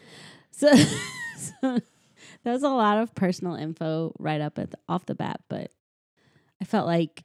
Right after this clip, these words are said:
you know, we'd shared and, and I, I should complete the,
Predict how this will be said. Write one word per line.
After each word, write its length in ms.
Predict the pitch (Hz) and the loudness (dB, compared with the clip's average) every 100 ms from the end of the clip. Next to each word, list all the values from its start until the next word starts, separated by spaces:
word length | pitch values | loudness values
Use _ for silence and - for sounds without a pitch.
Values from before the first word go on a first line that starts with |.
| - | -4
you 120 | 196 | -2
know, 340 | 151 139 170 - | -2 -4 -8 -6
we'd 260 | 190 185 | -2 -2
shared 520 | - 220 196 185 180 160 | 0 4 4 4 0 -2
and, 360 | 156 160 170 - | -6 -6 -10 -10
and 120 | 156 | -8
I, 140 | 147 - - | -6 -8 -6
I 80 | 170 | -6
should 280 | - 156 - _ _ _ _ _ _ | -6 -10 -10 _ _ _ _ _ _
complete 520 | - 220 - 202 175 - | -2 -2 2 0 0 -2
the, 320 | 170 156 | 0 0